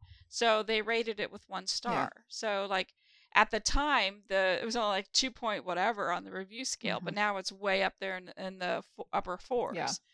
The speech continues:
Speaker 1: Because a lot of people, including myself, when I saw that, I was like, "Oh, hell." I hadn't finished it, but I'm still gonna, you know,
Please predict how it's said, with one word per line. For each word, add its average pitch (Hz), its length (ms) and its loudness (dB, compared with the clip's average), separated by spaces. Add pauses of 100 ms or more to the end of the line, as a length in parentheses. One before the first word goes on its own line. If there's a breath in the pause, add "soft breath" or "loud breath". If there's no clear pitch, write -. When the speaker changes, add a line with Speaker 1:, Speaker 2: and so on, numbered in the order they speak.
(320)
Speaker 1:
Because 262 680 4 (220)
a 226 60 6
lot 214 280 6
of 220 120 -4
people, 226 280 -2
including 262 380 -2
myself, 214 560 4
when 226 80 -8
I 220 80 0
saw 285 320 4
that, 196 160 4
I 202 60 0
was 202 120 -2
like, 196 180 -4
"Oh, 269 100 0
hell." 208 320 -2 (200 soft breath)
I 240 80 6
hadn't 262 200 4
finished 262 340 0
it, - 100 0
but 208 100 -2
I'm 233 120 2
still 262 220 0
gonna, 220 300 -2
you 220 120 -14
know, 165 200 -2